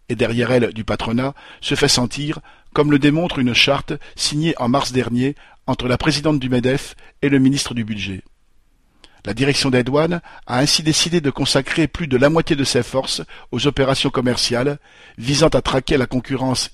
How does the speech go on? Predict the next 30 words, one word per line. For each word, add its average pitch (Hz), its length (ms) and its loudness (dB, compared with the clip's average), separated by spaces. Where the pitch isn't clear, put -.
illégale, 110 600 2
par 104 140 -4
exemple. 95 500 -8
L'autre 123 320 0
moitié 147 480 2
est 123 100 2
dédiée 135 420 2
à 110 100 2
la 113 80 0
surveillance 147 520 0
des 117 140 2
fraudes 135 400 -4
et 113 80 2
trafics 139 420 -4
de 113 120 -2
drogue, 117 360 -4
faux - 220 -4
médicaments, 123 560 0
et 117 80 -4
cetera, 117 480 -4
une 123 100 4
fonction 160 460 -2
de 143 80 -2
la 131 100 4
douane 143 440 2
directement 135 640 -2
utile 139 400 0
à 143 80 -2
la 120 120 2
population. 104 580 -6